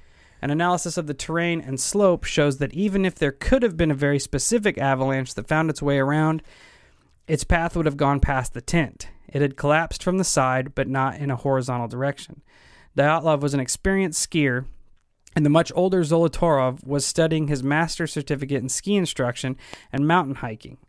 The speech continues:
Neither of these two men would have been likely to camp anywhere in the path of a potential avalanche.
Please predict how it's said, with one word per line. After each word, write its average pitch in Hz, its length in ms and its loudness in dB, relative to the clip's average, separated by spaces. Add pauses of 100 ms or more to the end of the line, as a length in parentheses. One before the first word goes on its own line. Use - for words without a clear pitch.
(600)
Neither 180 280 4
of 180 80 0
these 190 200 0
two 196 180 2
men 151 360 2
would 143 100 2
have 139 120 -4
been 139 120 0
likely 139 360 0
to 139 80 -2
camp 135 280 -2
anywhere 147 400 2
in 135 80 0
the 131 80 -2
path 123 380 -2
of 123 80 -4
a 123 80 -4
potential 120 640 -4
avalanche. - 680 -12